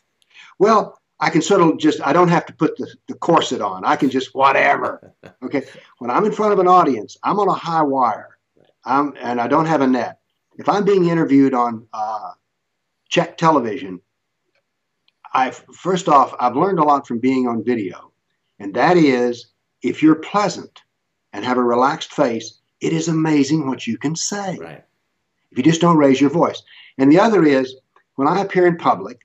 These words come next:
Speaker 1: I normally have a bow tie on. And I wear a bow tie, as I explained to my granddaughter, for a simple reason. <clears throat> I wear glasses with heavier frames and a bow tie.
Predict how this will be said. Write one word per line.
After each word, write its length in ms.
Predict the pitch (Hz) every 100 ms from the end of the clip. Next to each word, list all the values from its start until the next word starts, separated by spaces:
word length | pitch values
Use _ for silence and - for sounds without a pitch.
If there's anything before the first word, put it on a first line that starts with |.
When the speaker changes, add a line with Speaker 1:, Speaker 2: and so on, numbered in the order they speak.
| _ _
Speaker 1:
I 80 | 117
normally 300 | 127 151 165
have 200 | 160 147
a 60 | 135
bow 200 | 120 143
tie 360 | 139 160 156 120
on. 180 | 76 - _ _ _ _ _ -
And 120 | 123
I 60 | 139
wear 200 | 196 220
a 60 |
bow 160 | 175 160
tie, 340 | - 120 110
as 120 | 120 120
I 100 | 120
explained 320 | - 139 135
to 60 | 123
my 140 | 113
granddaughter, 520 | 101 139 143 117 120
for 140 | 123 113
a 40 |
simple 320 | - 139 135 131
reason. 380 | 123 95 73 - _ _ _ _ _ _
<clears throat> 560 | _ _ _ _ _
I 300 | - - 143 135
wear 320 | 139 127 117
glasses 480 | 131 143 156 165 131
with 120 | 120
heavier 340 | 139 139 175
frames 400 | 170 131 123 123
and 100 | 117
a 20 |
bow 200 | 110 123
tie. 360 | 139 120 104